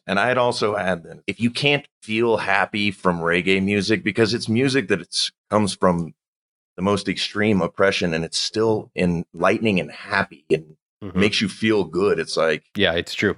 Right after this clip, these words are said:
Speaker 2: If that doesn't make you feel good, then you're, un-, you're part of the alien race.
Speaker 1: Yes. That's right.
Speaker 2: <laughs>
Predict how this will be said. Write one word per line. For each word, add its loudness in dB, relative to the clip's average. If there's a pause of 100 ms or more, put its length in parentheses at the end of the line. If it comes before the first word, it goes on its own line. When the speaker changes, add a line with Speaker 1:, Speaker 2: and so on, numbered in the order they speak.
Speaker 2:
If -4
that 2
doesn't -2
make 0
you -6
feel -4
good, -6
then -4
you're, -2
un-, -4
you're -6
part 0
of -2
the -4
alien -2
race. 0
Speaker 1:
Yes. -2 (600)
That's -8
right. 2
Speaker 2:
<laughs> -2